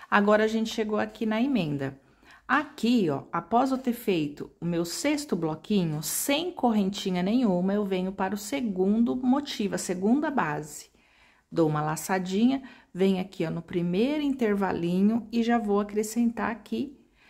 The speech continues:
três pontos altos do meu bloquinho, tá? Então, aqui, pra você passar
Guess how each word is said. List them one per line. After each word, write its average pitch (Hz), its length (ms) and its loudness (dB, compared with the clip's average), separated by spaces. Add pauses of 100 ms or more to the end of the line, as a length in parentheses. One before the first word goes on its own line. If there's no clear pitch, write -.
(300)
três 233 560 2
pontos 214 640 -2
altos 175 360 0
do - 80 -2
meu 190 180 4
bloquinho, 180 680 -4 (340)
tá? 196 400 0 (340)
Então, 196 320 2
aqui, 233 460 2
pra 202 200 -2
você 202 360 -2
passar 196 800 -4